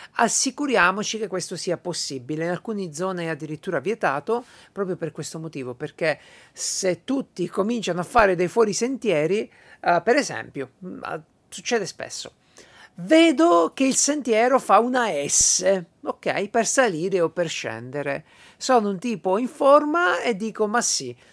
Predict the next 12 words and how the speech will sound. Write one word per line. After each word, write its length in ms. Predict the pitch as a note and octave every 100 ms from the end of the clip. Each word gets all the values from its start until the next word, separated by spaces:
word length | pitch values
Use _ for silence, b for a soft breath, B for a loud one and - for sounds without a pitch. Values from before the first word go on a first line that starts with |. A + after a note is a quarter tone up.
| b b b
chi 160 | - C4+
me 240 | C4 C4
lo 100 | B3
fa 160 | A3+ G#3+
fare 400 | E3 F3 D#3+ D#3+
di 80 | D#3+
seguire 540 | - F3 E3 F#3 E3+
la 160 | E3 D#3+ E3
S 220 | - D#3+
del 160 | D3 D3
sentiero?" 800 | - D3 C3 C#3 B2+ C3 C#3+ b b b _ -
Taglio. 760 | G#3 D#3+ D#3+ D#3+ E3 F3